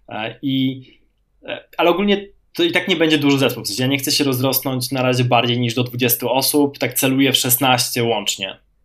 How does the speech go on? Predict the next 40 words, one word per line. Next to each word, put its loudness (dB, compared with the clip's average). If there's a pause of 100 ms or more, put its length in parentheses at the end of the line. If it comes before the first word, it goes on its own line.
(1120)
Bo -4
to -10
nie 0
jest, -8 (760)
jakby -2
z, -8 (200)
z 0
naszej 0
perspektywy 0
to -6
bardziej, 0 (300)
sz-, -8
bardziej 2
szukam 0
ludzi, 0
którzy -4
są -2
super, -2 (400)
e, -14
ekspertami -2
w -8
ty-, -4
w -16
tym, -4
co -4
robią, 0
niż, -4
e, -4 (120)
mieć -2
po -12
prostu -4
dużą -2
masę -4
białkowej -6
i, -16
i -20
wiesz, -10
i -14
setki -4
osób. -4